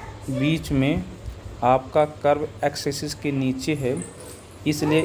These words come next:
इसका इंटीग्रल माइनस में आएगा, तो इसको आप मॉड लगाकर प्लस कर लेंगे, ठीक है।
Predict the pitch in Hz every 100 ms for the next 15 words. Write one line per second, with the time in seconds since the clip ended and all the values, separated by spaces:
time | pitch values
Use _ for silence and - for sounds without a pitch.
0 | 139 123 - 160 - 139 127 131 147 151
1 | 127 120 139 131 123 104 98 131 185 -
2 | - - - - - - - - 151 147
3 | - - 127 - - 151 135 143 147 135
4 | 123 117 127 147 139 120 117 110 110 131
5 | 185 - - - - - - - - -
6 | - 131 113 - 110 107 104 95 90 -
7 | - - - - - - - - - 190
8 | 190 -